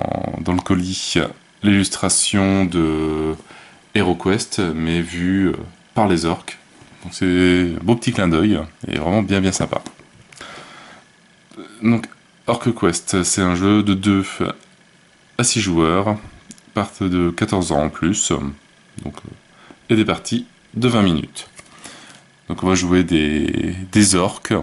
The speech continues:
et on va devoir se, se taper dessus, se mettre des coups bas, choper des poulettes, choper des princesses, pour, euh, avoir le plus de points de, de victoire à la fin.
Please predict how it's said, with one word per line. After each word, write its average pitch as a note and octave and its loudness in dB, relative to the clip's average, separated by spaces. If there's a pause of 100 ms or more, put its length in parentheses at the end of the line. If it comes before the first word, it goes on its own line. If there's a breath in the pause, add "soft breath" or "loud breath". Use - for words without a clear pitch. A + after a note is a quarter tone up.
(380)
et F#2 2
on E2+ 2
va E2+ 2
devoir D#2 2
se, E2 2
se - -6
taper F#2+ 2
dessus, E2+ 0
se D2+ 0
mettre E2+ 0
des F2+ 4
coups F2 -2
bas, D2 0 (500 loud breath)
choper - -2
des F2 2
poulettes, D#2 0
choper D2 -2
des D#2+ 2
princesses, D#2 -2 (800 loud breath)
pour, F#2+ 4
euh, - -4 (400)
avoir F#2 0
le E2+ 4
plus G#2+ 0
de F#2+ 2
points F2+ 0
de, D2 0 (200)
de F#2 0
victoire F2 0
à - 2
la D#2 0
fin. - -10